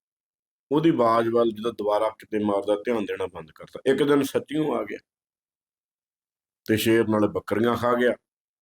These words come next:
ਤੇ ਨਾਲੇ ਆਜੜੀ ਨੂੰ ਚੱਬ ਗਿਆ, ਰਗੜ ਗਿਆ, ਖਾ ਗਿਆ। ਤੇ ਲੋਕ ਗਏ ਨਾ। ਲੋਕ ਕਹਿੰਦੇ, "ਇਹ ਤਾਂ ਪਹਿਲਾਂ ਵੀ ਐਵੇਂ ਝੂਠ ਬੋਲਦਾ ਹੁੰਦਾ ਸੀ, ਅੱਜ ਵੀ ਝੂਠ ਹੀ ਬੋਲਦਾ ਹੋਣਾ, ਕਿਹੜਾ ਸ਼ੇਰ ਆਇਆ ਹੋਣਾ?" ਤੇ ਏਦਾਂ ਹੀ ਇਹ ਜਿਹੜਾ ਲਾਭ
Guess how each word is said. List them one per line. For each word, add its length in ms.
ਤੇ 120
ਨਾਲੇ 360
ਆਜੜੀ 360
ਨੂੰ 160
ਚੱਬ 180
ਗਿਆ, 80
ਰਗੜ 280
ਗਿਆ, 240
ਖਾ 220
ਗਿਆ। 220
ਤੇ 100
ਲੋਕ 360
ਗਏ 240
ਨਾ। 140
ਲੋਕ 220
ਕਹਿੰਦੇ, 180
"ਇਹ 60
ਤਾਂ 100
ਪਹਿਲਾਂ 440
ਵੀ 180
ਐਵੇਂ 240
ਝੂਠ 240
ਬੋਲਦਾ 340
ਹੁੰਦਾ 260
ਸੀ, 220
ਅੱਜ 160
ਵੀ 120
ਝੂਠ 280
ਹੀ 60
ਬੋਲਦਾ 300
ਹੋਣਾ, 160
ਕਿਹੜਾ 260
ਸ਼ੇਰ 260
ਆਇਆ 200
ਹੋਣਾ?" 220
ਤੇ 80
ਏਦਾਂ 400
ਹੀ 260
ਇਹ 300
ਜਿਹੜਾ 240
ਲਾਭ 380